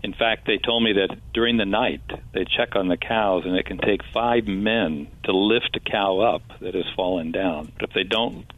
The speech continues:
get them to stand, they will die. So this cow was being supported, you know, for its life by these mosquito nets tied around tree branches.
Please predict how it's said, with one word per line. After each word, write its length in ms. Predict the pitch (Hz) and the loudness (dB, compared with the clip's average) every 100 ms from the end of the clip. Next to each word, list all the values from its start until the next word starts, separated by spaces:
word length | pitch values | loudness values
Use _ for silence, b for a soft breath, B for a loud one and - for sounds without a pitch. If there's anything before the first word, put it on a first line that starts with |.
| - | -4
get 160 | 110 - | -4 -2
them 160 | 98 | -2
to 80 | 92 - | -2 -4
stand, 440 | - 120 123 85 85 | -4 0 2 0 0
they 100 | 90 | 0
will 140 | 87 | 0
die. 460 | - 123 107 82 - B B B | 0 0 0 -2 -4 B B B
So 60 | - | 0
this 160 | 139 180 | 0 0
cow 240 | - 113 104 | 0 2 4
was 200 | 95 101 | 2 2
being 280 | 110 110 - | 0 0 -2
supported, 640 | - - 120 113 113 123 - - | -8 -2 2 2 0 -4 -14 -10
you 80 | 90 | -4
know, 80 | 87 - | -4 0
for 160 | 110 117 | 2 2
its 140 | - | 0
life 460 | 80 98 113 69 - - - | 0 2 2 0 -4 -12 -8
by 140 | - 95 | -2 0
these 240 | 90 82 | 0 -2
mosquito 420 | 87 - - 107 | -6 -8 -2 2
nets 280 | 92 87 85 - - | 2 2 0 -6 -14
tied 260 | - 95 92 | -8 -2 0
around 420 | 90 87 85 78 | 2 2 0 -4
tree 200 | - 110 | -2 -2
branches. 520 | 98 80 78 - - | 0 -2 -2 -4 -6